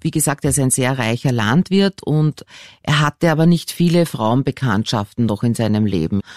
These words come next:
Er hat sie kennengelernt, er war von ihr wahnsinnig beeindruckt. Sie hat ihm auch gezeigt, dass sie sehr, er hat das so vermutet, also sie hat ihm auch gesagt, dass sie sehr von ihm begeistert ist, sich in ihn verliebt hat. Er war natürlich überglücklich.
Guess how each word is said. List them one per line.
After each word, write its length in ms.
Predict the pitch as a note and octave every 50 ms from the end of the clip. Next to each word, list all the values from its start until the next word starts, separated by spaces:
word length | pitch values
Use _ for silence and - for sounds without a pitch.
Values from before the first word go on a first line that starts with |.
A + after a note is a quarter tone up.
| - - - - - - _
Er 80 | - F3
hat 140 | C3+ - -
sie 80 | -
kennengelernt, 680 | - - C#3+ C3 D3+ E3+ E3 D#3+ D3+ D3 C#3 C3 C3+ C3+
er 80 | B2+
war 140 | - A2 A#2
von 160 | - - B2
ihr 240 | A#2+ B2 C#3 C3+ -
wahnsinnig 560 | G2+ G#2+ A2 A#2 D3 D3 C3+ C3+ A#2+ - _
beeindruckt. 720 | - - - D#2 F2+ C#3 D#3+ - F3 F3 F3+ F3 - - - - - - - - - _ -
Sie 260 | - - D3 D3+ C#3
hat 100 | B2 B2+
ihm 120 | B2+ B2
auch 180 | A2+ G2+ A#2 -
gezeigt, 540 | - A#2 - - C3 A#2 A#2+ - - - B2+
dass 120 | A#2+ -
sie 120 | - C3+
sehr, 600 | B2 - - B2+ A#2+ A#2+ A#2 B2 B2 B2 B2 C3 - _ _ _ _ _ _ _ _ _ -
er 120 | A2+ A2
hat 160 | A2 G2+ -
das 80 | - -
so 100 | - F#2+
vermutet, 580 | - A2+ A2 A#2+ C#3 D3+ C#3+ - - C3+ - -
also 160 | G2 - -
sie 100 | - A#2+
hat 120 | A2+ - -
ihm 120 | A#2 A2
auch 100 | G2+ -
gesagt, 520 | - G#2+ - - B2 B2 C3 - - - _ - - - - - -
dass 160 | - A2 G#2+
sie 80 | - A#2
sehr 240 | A2 - B2 A2 G#2+
von 160 | - B2+ A#2+
ihm 100 | A2+ A2
begeistert 580 | G#2 G#2 - G#2+ A2 B2 D#3 - - - C3 -
ist, 260 | C3 C3 B2 - -
sich 160 | - - -
in 100 | - A2
ihn 140 | A2 G#2+ G2+
verliebt 480 | - - A2+ A2+ C3+ D#3 - - - -
hat. 180 | B2+ A#2 -
Er 80 | A#2+ G#2+
war 80 | A2+ G#2+
natürlich 400 | A2 G#2 - - G#2 G#2+ - -
überglücklich. 800 | A#2+ A2+ A#2 G#2+ - - D3 E3 E3+ - - E3+ E3+ D#3+ -